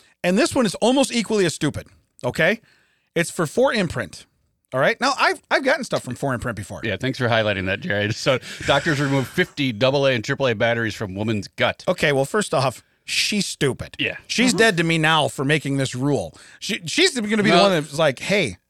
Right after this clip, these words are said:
Speaker 1: I
Speaker 2: She's, she's from Ireland. She's probably trying to smuggle them in.
Speaker 1: <laughs> I used to eat drywall and couch cushions, and now batteries are delicious."
Speaker 2: Well, th-, th-, I was told they were magically delicious.
Speaker 1: <laughs>
Speaker 2: That, that stupid leprechaun.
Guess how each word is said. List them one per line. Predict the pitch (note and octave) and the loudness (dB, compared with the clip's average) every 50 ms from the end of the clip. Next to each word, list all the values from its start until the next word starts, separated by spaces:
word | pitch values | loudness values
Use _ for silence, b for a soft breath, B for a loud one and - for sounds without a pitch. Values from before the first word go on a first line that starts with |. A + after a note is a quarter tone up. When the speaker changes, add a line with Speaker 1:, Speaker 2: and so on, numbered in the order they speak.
| _ _ _ _ - - | _ _ _ _ -10 -4
Speaker 1:
I | - F#3 | 0 0
Speaker 2:
She's, | G#3 F#3 - | 0 0 -2
she's | - - E3 D3+ - | -4 -4 -4 -4 -2
from | C3+ G#2+ G2 | -2 -2 -2
Ireland. | F2+ F2+ F2+ F#2 F#2+ | -2 -2 -2 -4 -4
She's | - A2 G#2 | -6 -4 -2
probably | - C3 A2 | 0 0 0
trying | F#2+ A#2 G#2 | 2 0 0
to | - | 0
smuggle | - - B2 A2+ G#2+ F#2+ A2 G#2 | -2 -2 -2 -2 -2 -2 -4 -6
them | G2+ G2 | -4 -2
in. | G2 F#3+ F#3 - - | 0 0 2 2 0
Speaker 1:
<laughs> | - - | 0 0
I | D#3 D#3 | 0 0
used | E3+ A3 C4 - - | 0 0 0 -2 -2
to | G#3 | -4
eat | F#3 F#3 D#3+ | -4 -4 -4
drywall | - - C#3+ D3 F3+ F#3 C#3 G#2+ G#2 F#2 G#2 A#2 - B B B B B D#3 B | -2 0 0 2 2 2 2 0 -2 -2 -4 -6 -6 B B B B B -8 B
and | D3+ D3+ D3 C#3 - | 0 0 0 0 0
couch | - E3+ G3+ F#3+ - | 2 2 2 2 0
cushions, | - - A#2+ - - G#2 F#2 F2+ - - - - | -4 -4 -4 -4 -4 -6 -8 -8 -10 -10 -6 -4
and | C3+ D3 | -2 0
now | D3+ D3 D3+ F3 F3 D#3 A#2 A2+ | 2 2 2 2 2 0 -2 0
batteries | D3 F3 G#3 A#3 F#3 C3 - | 0 0 0 0 -2 -2 -4
are | B2 | -4
delicious." | F#2 G#2+ G#2+ C3 A#2+ - - - - - - B B B B | -4 -2 -2 -2 -2 -4 -6 -10 -14 -16 -18 B B B B
Speaker 2:
Well, | D#3+ E3+ F3 | 0 2 2
th-, | F#3 F3+ C#3+ | 2 2 0
th-, | F3+ F#3+ - | -2 0 2
I | D#3 D#3+ | 2 0
was | G#3 F#3+ - | 0 0 0
told | - A#3 C4+ A3+ | 0 0 2 2
they | D3+ | 2
were | B2+ B2 | 0 2
magically | C3 D3 C#3+ B2+ - D3+ C#3+ | 2 2 0 0 -2 -4 -4
delicious. | B2+ C3 F3+ - B2+ A2+ - - - - _ | -2 -2 -4 -4 -4 -6 -6 -10 -14 -8 _
Speaker 1:
<laughs> | - | 2
Speaker 2:
That, | G3+ - - - A2 A#2 B2 - - | 2 2 2 0 -2 0 2 2 2
that | A3+ F#3+ D3+ D#3 D#3+ - | 4 2 2 2 0 0
stupid | - F3+ G3 D#3+ F3 D#3+ | -2 -2 -2 -2 0 0
leprechaun. | F#3 G3+ - - - G#2 F2+ F#2+ G2 | 0 0 0 -4 -6 -6 -8 -8 -8